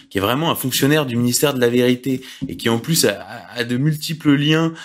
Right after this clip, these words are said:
avec, euh, la communauté organisée qui est de, de, de, en tant que communauté organisée, j'y, en tant qu'organisation politique, qui est impliquée à fond dans cette affaire.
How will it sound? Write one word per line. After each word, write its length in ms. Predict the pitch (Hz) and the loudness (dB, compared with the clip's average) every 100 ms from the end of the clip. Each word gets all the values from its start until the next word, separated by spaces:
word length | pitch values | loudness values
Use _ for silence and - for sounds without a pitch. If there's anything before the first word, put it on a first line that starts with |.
| - - | -14 -4
avec, 340 | 110 117 120 | 0 0 0
euh, 200 | 110 110 | 0 2
la 140 | 113 | 0
communauté 480 | 113 127 131 127 139 | -2 -4 -2 0 0
organisée 580 | 117 110 117 123 127 131 | 0 0 0 0 -2 -6
qui 160 | - 117 | -2 -2
est 60 | |
de, 240 | 107 110 104 | 0 0 0
de, 200 | 110 107 | -2 -4
de, 160 | 110 107 104 | -6 -4 -4
en 100 | 104 | -2
tant 160 | 120 113 | 0 0
que 360 | 107 98 98 | 4 2 2
communauté 340 | - 107 110 110 | 0 0 2 2
organisée, 320 | 110 110 131 | 0 0 -2
j'y, 300 | 120 113 87 | -2 -4 -4
en 340 | 80 85 - 101 | -6 -6 -6 -2
tant 140 | 120 | 0
qu'organisation 600 | 113 117 117 117 110 135 | 0 0 0 0 2 2
politique, 520 | 123 117 - 123 - - - - - | 2 -2 -4 -10 -12 -14 -14 -14 -4
qui 360 | - 143 139 107 | 0 4 6 6
est 420 | 110 95 87 - - - - | 4 0 -4 -14 -18 -16 0
impliquée 680 | 156 156 160 160 - 170 160 - - _ 131 | 0 2 -2 -4 2 4 2 -2 -18 _ -2
à 100 | 131 | -2
fond 240 | - 156 | -4 -4
dans 120 | 135 | -2
cette 220 | 120 117 | 0 0
affaire. 560 | 113 - 156 214 185 | 0 0 -2 0 -4